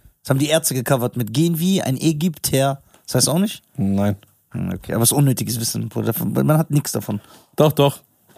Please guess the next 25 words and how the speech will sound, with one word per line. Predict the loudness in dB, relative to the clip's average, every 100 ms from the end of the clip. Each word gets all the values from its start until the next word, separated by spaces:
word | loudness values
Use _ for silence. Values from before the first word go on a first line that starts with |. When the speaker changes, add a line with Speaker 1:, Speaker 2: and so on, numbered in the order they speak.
| -20 _
Speaker 2:
Kannst | 0 2
du | 4
mal | 2 4
deine | 2 2
Hotelgäste | 0 2 0 2 -2 -2
mal | -2
damit | 0 0 -2
animieren? | -2 -2 0 0 -2 -6 _ _ -10
<laughs> | -10 -10 -14 _ -10 -10 -20 -12 -6 -6 -4 -8 -8 -8 -8 _ _ -20 -16 -4 -4 -2
Meine | 2 4 2
Damen | 2 0 0
und | 0
Herren, | 2 2
herzlich | 2 0 -4
willkommen | 0 -2
zu | 0
Die | -2 2
Deutschen | 2 0 0
Podcast. | -2 0 0 -2 -6
Speaker 1:
Beeindruckend. | -6 -6 -6 -10 -4 2
Speaker 2:
Mit | 2 0 -10 -6
dem | 2 2 2 -2 -6 _ _ _ _ _ _ _ -14 -6
besten | -2 2 2 2 0 0 0 _
Comedian | -2 2 2 2 0 0 0
Deutschlands. | 2 2 2 -4 -4 -6 -12